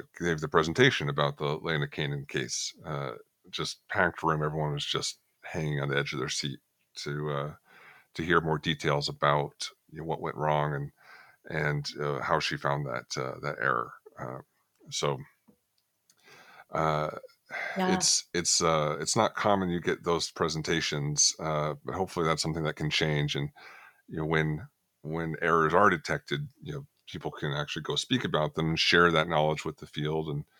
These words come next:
Speaker 1: so that everyone can then be improved, uh,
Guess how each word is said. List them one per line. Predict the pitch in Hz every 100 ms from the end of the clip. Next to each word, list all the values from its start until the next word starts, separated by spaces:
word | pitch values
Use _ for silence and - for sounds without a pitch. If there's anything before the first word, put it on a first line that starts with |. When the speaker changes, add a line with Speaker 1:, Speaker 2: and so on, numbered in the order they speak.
| - - _ -
Speaker 1:
so | -
that | 76 71 -
everyone | 78 82 80 78
can | 76 76
then | 76 78 - _ _ - _
be | 87
improved, | 85 80 - 101 92 80 78 - - _
uh, | 80 80